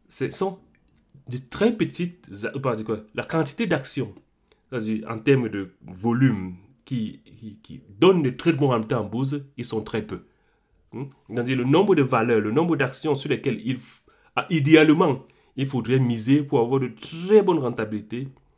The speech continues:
hein, sont très peu. Hein ? Mais comment est-ce que vous connaissez ces valeurs-là ? Comment est-ce que vous détectez ces actions-là ? Hein ? Si, est-ce que vous avez une stratégie qui va vous faire permettre de, de, de, de, de, ah, il faut investir sur telle entreprise,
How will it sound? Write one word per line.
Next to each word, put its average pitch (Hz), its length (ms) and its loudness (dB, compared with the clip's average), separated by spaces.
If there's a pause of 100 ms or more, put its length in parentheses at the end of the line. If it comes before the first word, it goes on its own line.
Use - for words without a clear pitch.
(800)
hein, 120 60 -16 (180)
sont 131 180 -2
très 127 160 -2
peu. 95 220 -8 (680)
Hein ? 123 120 -12 (580)
Mais 104 180 -6 (1200)
comment 226 300 6
est-ce - 200 -4
que 151 80 0
vous 135 100 2
connaissez 110 380 -2
ces - 160 -4
valeurs-là ? 95 360 -6
Comment 156 240 2
est-ce - 120 2
que 143 60 -6
vous 127 80 -6
détectez 110 320 -6
ces 110 180 -8
actions-là ? 95 480 -10 (640)
Hein ? 143 100 -12 (120)
Si, 160 320 -12
est-ce 135 160 0
que 226 80 4
vous 196 180 2
avez 147 220 4
une 151 80 0
stratégie 127 480 -2
qui 147 60 -4
va 139 80 2
vous 131 120 -2
faire 123 260 -2
permettre 113 260 -2
de, 110 40 -6
de, 110 720 -6
de, - 20 -8
de, 113 100 -12
de, - 120 -6
ah, 139 160 4
il 135 60 -6
faut 135 100 -4
investir 110 280 -2
sur 110 80 -16
telle 117 120 -2
entreprise, 123 560 -6